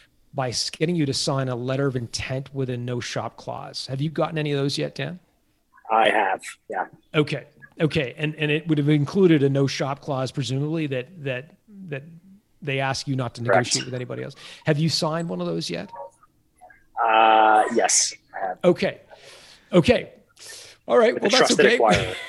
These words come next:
Speaker 1: <laughs> What's that?
Speaker 2: With a trusted acquirer, but this is, uh, this is why I wanted to ask you. Yeah.
Speaker 1: Yeah. Yeah. Okay. Um, yeah. Well,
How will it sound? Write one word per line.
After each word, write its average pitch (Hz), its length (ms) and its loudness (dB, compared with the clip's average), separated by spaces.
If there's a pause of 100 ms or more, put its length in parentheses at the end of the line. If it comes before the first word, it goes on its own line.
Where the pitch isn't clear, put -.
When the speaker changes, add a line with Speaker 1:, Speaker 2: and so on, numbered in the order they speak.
(120)
Speaker 1:
<laughs> - 260 -20
What's 165 240 0
that? 139 380 -4 (540)
Speaker 2:
With 123 140 -4
a 120 40 -2
trusted 123 440 2
acquirer, 104 600 0
but 98 240 -4
this 113 180 0
is, 107 260 -2
uh, 95 400 4 (360)
this - 140 -12
is - 80 -10
why 95 160 0
I - 20 0
wanted 92 200 -6
to 85 120 -6
ask 87 180 -6
you. - 80 -8
Yeah. 92 160 -6 (140)
Speaker 1:
Yeah. 151 480 -2 (200)
Yeah. 139 400 -6
Okay. - 260 0 (640)
Um, 143 600 -4 (1600)
yeah. 143 480 -4
Well, 170 380 2